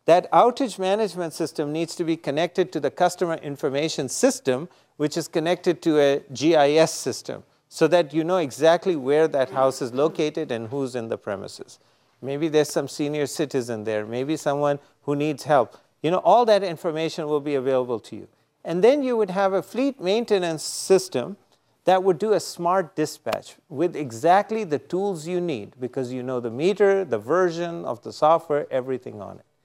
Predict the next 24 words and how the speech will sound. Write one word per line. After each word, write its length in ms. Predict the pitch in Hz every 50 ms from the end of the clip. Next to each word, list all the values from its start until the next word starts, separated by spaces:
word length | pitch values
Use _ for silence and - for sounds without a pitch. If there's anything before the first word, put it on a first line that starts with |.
| _ _ _ _ _ _ _ _ _
See 280 | - - - 226 247 247
what 260 | 240 202 190 208 202
an 140 | 190 175 180
interconnected 800 | 180 185 190 - 196 175 - 180 156 156 165 160 - 165 156 -
thing 260 | - 165 165 165 156
can 200 | - - 127 123
do? 260 | 123 143 170 190 180 _ _ _ _ _ _
Here's 300 | - 175 220 269 240 170
a 80 | 175 156
case 280 | - - 170 170 156 -
study 400 | - - - 113 101 92 - - _ _ _ _ _ _ _ _ _ _
that 160 | 151 160 165
would 140 | 160 151 -
save 400 | - - 196 196 190 175 - _ _ _ _ _ _ -
tons 420 | - - 233 294 285 240 190 -
and 180 | 175 151 143 -
tons 340 | 180 185 196 190 180 165
of 220 | 160 135 117 - - _ _ _ _ _
money 480 | 151 127 139 151 151 135 113 110 135 151 _ _ _ _ _ _ _ _
and 360 | 151 139 139 135 131 135 127
a 40 | 131
lot 260 | 143 175 214 226 208
of 160 | 185 - -
labor 540 | 135 120 123 123 110 104 104 104 139 165